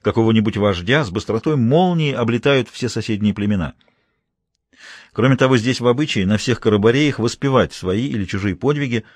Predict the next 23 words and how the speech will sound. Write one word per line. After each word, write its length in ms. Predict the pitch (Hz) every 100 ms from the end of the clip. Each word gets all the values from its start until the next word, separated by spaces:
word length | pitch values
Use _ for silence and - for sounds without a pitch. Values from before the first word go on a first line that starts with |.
| _ _ _ 127 107
то 120 | -
есть 220 | 127 117 -
подвиги 460 | 135 117 110 101
какого-нибудь 640 | - 98 107 101 101 98
излюбленного 500 | 101 95 104 98 95
героя, 440 | 87 95 117 131 104
с 160 | -
неимоверным 840 | 101 110 120 127 147 143 113 95 87
преувеличением 1080 | 101 110 120 143 143 170 170 135 95 73 - _ _ _
и 120 | 113
прибавлением, 840 | 123 120 135 156 175 156 113 92 - - - - _ -
причём 520 | 101 - 123 113 95
герой 400 | 98 104 131 151
или 220 | 120 101
певец 420 | 98 87 127 -
неизбежно 480 | 98 82 101 107 98
должен 320 | 104 95 101
наглядно 480 | 101 92 113 98 95
демонстрировать 800 | 95 107 104 - 151 160 147 -
виденное 520 | 95 135 127 123 110
или 200 | 104 113
содеянное 540 | 98 113 101 101 95 92
им. 240 | 87 82